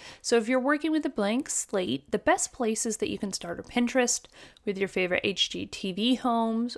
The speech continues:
or your favorite home style magazines. Look through everything you have saved already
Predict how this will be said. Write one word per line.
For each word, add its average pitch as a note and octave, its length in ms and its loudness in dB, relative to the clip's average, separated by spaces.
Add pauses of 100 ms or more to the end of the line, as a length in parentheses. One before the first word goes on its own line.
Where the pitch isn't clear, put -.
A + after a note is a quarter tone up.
or G#3 80 0
your G3+ 140 0
favorite B3+ 340 2
home B3 180 0
style F3+ 240 -2
magazines. - 640 -8 (460)
Look C#4+ 200 2
through F4+ 240 2
everything D4 440 4
you D4 120 6
have A#3 200 2
saved G#3 480 -2
already G3 560 -2